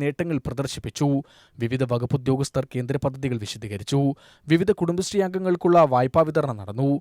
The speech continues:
സൗജന്യ മെഡിക്കൽ ക്യാമ്പ്, ഉജ്ജ്വല യോജന സൗജന്യ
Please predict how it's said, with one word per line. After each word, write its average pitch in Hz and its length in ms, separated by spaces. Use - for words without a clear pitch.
സൗജന്യ 123 420
മെഡിക്കൽ 123 380
ക്യാമ്പ്, 127 260
ഉജ്ജ്വല 135 240
യോജന 139 300
സൗജന്യ 135 360